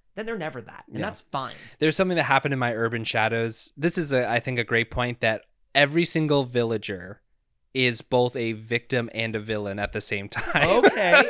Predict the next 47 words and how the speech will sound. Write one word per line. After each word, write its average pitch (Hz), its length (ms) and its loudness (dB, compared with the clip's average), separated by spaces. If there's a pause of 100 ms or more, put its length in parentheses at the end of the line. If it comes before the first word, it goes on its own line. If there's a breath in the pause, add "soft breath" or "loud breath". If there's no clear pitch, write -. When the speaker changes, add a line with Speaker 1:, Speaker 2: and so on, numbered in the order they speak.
Speaker 1:
Okay. 240 320 4
Now 208 420 4
we're 320 80 0
making 220 320 0
villager 180 400 -2
the 156 120 -4
most 156 360 0
interesting 151 400 -6
thing 151 160 -6
by 127 160 -2
Speaker 2:
Yeah, 240 280 6
Speaker 1:
far. 165 260 -2
Speaker 2:
I 190 120 6
think 262 260 2
that 208 280 6 (140)
every 233 640 4
<laughs> 180 40 -20
villager 151 1000 2
has 147 380 0
the 151 100 -4
potential 131 540 -4
to 120 100 -8
go 113 220 0
either 104 280 -2
way 104 160 -2
depending 104 380 -8
on 101 140 -6
what 104 120 -6
the 101 60 -12
story 110 340 -4
needs. 139 140 0
Speaker 1:
Yeah. 139 580 -2
Speaker 2:
And, 151 140 0
like, 151 160 2
I 135 140 4
had 185 260 4
a, 190 320 6
a 170 60 0
thing 240 260 0
that 302 80 0
happened 135 540 -4
where, 139 500 2 (380 soft breath)
um, 131 640 4 (540)
this 139 220 -4
bookie 139 480 2
was 127 160 -2
taking 127 760 -4